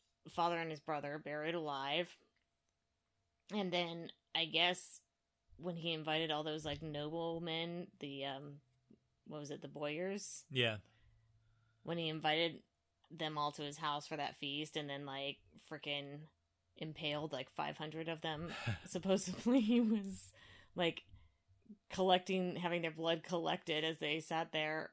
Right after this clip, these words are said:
Speaker 1: impaled on the spikes. And he would, like, dip his bread in it and then eat the bread. Kind of
Speaker 2: Gross.
Speaker 1: like, you know, when you go to the Italian restaurant, you
Speaker 2: Yeah.
Speaker 1: have a little dish of, like, olive oil. <laughs> And
Speaker 2: Yeah,
Speaker 1: you,
Speaker 2: yeah,
Speaker 1: like,
Speaker 2: yeah.
Speaker 1: dip your bread in
Speaker 2: No,
Speaker 1: there.
Speaker 2: I get it. Or vinegar.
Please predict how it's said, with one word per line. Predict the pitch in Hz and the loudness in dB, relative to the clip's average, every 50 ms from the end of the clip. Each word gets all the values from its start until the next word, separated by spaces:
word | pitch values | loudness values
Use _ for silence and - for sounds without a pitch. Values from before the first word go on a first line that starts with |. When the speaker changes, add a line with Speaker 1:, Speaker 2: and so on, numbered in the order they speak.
| _ _ - | _ _ -10
Speaker 1:
impaled | - 170 156 165 170 160 156 156 | -8 -8 -4 -2 0 0 0 0
on | 156 151 147 | -2 -4 -6
the | 151 | -8
spikes. | - - - 160 156 156 160 175 180 - - - - - - _ _ _ _ _ _ _ _ _ _ _ _ _ _ _ _ _ _ - | -8 -6 -2 -2 0 2 0 0 0 -4 -8 -12 -14 -14 -16 _ _ _ _ _ _ _ _ _ _ _ _ _ _ _ _ _ _ -4
And | 165 165 160 151 151 151 151 156 156 151 156 160 - - _ _ _ _ _ _ _ _ | -2 -2 0 0 0 0 -2 -2 -4 -4 -6 -10 -12 -16 _ _ _ _ _ _ _ _
he | - 170 170 | -6 -4 -2
would, | 165 151 | 0 0
like, | 151 151 147 | -2 -2 -2
dip | - 160 151 147 | -2 -2 -2 -2
his | 151 147 147 147 | -4 -6 -6 -8
bread | - 156 151 143 139 143 | -6 -4 -4 -2 -2 -2
in | 147 151 | -2 -2
it | 151 147 151 - - - _ _ _ - | 0 0 -2 -2 -4 -8 _ _ _ -8
and | 151 156 160 | -6 -6 -4
then | 156 147 147 | -6 -6 -6
eat | - - 151 151 - - | -6 -6 -6 -6 -6 -8
the | 156 151 | -10 -8
bread. | - 165 151 147 147 - - 165 160 - - _ _ _ _ _ _ _ _ _ _ | -6 -4 -2 0 0 -2 -2 -4 -8 -12 -16 _ _ _ _ _ _ _ _ _ _
Kind | - 127 117 208 | -4 -2 0 0
of | 208 | 4
Speaker 2:
Gross. | 196 | 4
Speaker 1:
like, | 208 185 185 - - | 4 4 4 2 0
you | 202 208 | 0 2
know, | 202 170 165 165 | 2 2 0 0
when | 175 170 | 0 -2
you | 170 165 156 | -2 0 0
go | 170 170 165 | 0 2 2
to | 160 | 2
the | 160 160 160 | 0 0 0
Italian | 165 156 156 156 151 151 156 151 151 | 0 -2 -2 -4 -4 -4 -6 -8 -10
restaurant, | 156 156 - - 160 160 160 160 160 | -10 -12 -10 -8 -6 -6 -6 -4 -4
you | 165 | 0
Speaker 2:
Yeah. | 170 180 165 104 | 2 4 4 4
Speaker 1:
have | 165 | 2
a | 165 | 0
little | 165 160 160 160 156 - | -2 -4 -6 -8 -6 -6
dish | - 175 151 - - | -6 -6 -4 -2 0
of, | 220 226 - | 0 0 2
like, | 240 233 247 269 262 - 190 | 4 4 4 4 4 4 2
olive | 175 170 170 185 214 226 180 220 | 2 4 4 4 4 4 4 2
oil. | 208 202 208 214 220 226 285 262 | 2 2 2 2 2 4 4 4
<laughs> | |
And | 262 269 | 6 6
Speaker 2:
Yeah, | 175 165 | 8 8
Speaker 1:
you, | 156 156 | 8 8
Speaker 2:
yeah, | 160 147 | 8 6
Speaker 1:
like, | 131 139 | 6 6
Speaker 2:
yeah. | 143 131 | 6 6
Speaker 1:
dip | 110 185 - 190 | 4 4 2 -2
your | 190 | -2
bread | 175 180 180 170 170 | 0 2 2 4 4
in | 185 185 185 | 2 2 4
Speaker 2:
No, | 139 135 | 4 6
Speaker 1:
there. | 135 | 6
Speaker 2:
I | 139 135 | 6 4
get | 117 113 107 | 4 2 2
it. | 113 | 2
Or | 120 117 | 2 2
vinegar. | 104 113 110 113 110 104 117 120 120 - | 2 2 2 2 2 2 0 0 0 -2